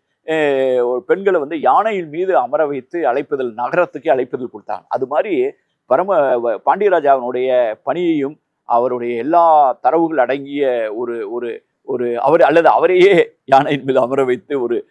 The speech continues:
மதுரை நகரில் வளவேரம் என்று தோணும். ஆனா அதை அவரும் விரும்ப மாட்டாரு, அவருக்கு வயசும் கிடையாது.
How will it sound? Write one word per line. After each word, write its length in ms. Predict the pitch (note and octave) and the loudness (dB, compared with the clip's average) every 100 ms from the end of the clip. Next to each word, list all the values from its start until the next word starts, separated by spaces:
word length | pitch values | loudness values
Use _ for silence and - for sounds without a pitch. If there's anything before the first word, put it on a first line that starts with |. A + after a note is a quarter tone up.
| _ | _
மதுரை 300 | - C#3+ F3 | -8 -2 0
நகரில் 360 | D#3 C3 C3+ C3 | 0 2 0 0
வளவேரம் 520 | B2 D#3+ F3 D#3+ C3+ | 0 2 4 2 -2
என்று 260 | B2 B2 - | -12 -12 -6
தோணும். 240 | B2+ A#2 - | -6 -6 -10
ஆனா 220 | B2+ C#3+ | -2 2
அதை 220 | B2 C#3+ | 2 2
அவரும் 320 | A#2+ C#3+ E3+ | 2 2 0
விரும்ப 280 | D#3+ C#3+ C#3 | -4 -2 -2
மாட்டாரு, 420 | B2 A#2 C3 D3+ F#3 | -2 0 0 0 -2
அவருக்கு 420 | C3 B2+ A#2+ A#2+ | -4 -2 -4 -2
வயசும் 280 | C#3+ D3+ C3+ | -2 -4 -6
கிடையாது. 500 | C3 A#2+ G#2+ C#3+ | -2 0 2 0